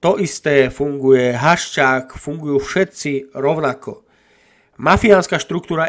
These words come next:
existuje ďalej. Na Slovensku nemen-, nezmenilo sa nič, ani sa meniť nebude, pokiaľ vlastne ľudia budú stále rozmýšľať, či budú men-, voliť menšie alebo väčšie zlo. Politika a politici musia skončiť, ako aj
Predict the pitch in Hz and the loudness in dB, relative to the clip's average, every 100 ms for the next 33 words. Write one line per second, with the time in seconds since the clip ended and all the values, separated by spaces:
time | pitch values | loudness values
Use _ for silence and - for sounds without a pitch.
0 | 165 151 147 - 143 135 135 127 117 107 | -4 -6 -8 2 4 4 2 2 -4 -8
1 | - 135 160 170 156 139 131 - 131 131 | -6 -2 -2 -2 0 0 -2 -6 -4 0
2 | 139 139 139 135 135 135 131 127 - 123 | 0 -2 -2 -4 -2 -2 -4 -6 -6 -4
3 | 131 131 - - _ - - 127 127 123 | -2 -4 -8 -14 _ -18 -12 -10 -8 -8
4 | 127 123 120 139 160 156 147 - - _ | -8 -12 -12 -8 -4 -2 -2 -6 -20 _
5 | _ 156 - 143 131 127 123 123 - 127 | _ -8 -2 0 2 0 -6 -8 -8 -6
6 | 131 160 143 127 123 135 131 - 147 175 | -4 0 2 2 0 -4 -6 -2 2 2
7 | 165 139 147 147 139 - 127 131 131 - | 2 0 -2 -4 -6 -6 -6 -6 -6 -8
8 | 143 143 139 135 139 139 143 135 123 151 | -6 -2 0 0 0 -2 0 0 0 -2
9 | 151 151 135 131 131 - 123 131 120 - | 0 -2 2 2 2 -2 -2 -2 -4 -8
10 | _ - _ - 190 202 170 156 151 - | _ -20 _ 2 6 6 2 -4 -4 -4
11 | 123 147 139 135 135 135 135 127 - 143 | -4 -2 0 -2 -2 -6 -4 -8 -6 -6
12 | 135 135 131 127 127 131 | -2 -2 -4 -10 -6 -6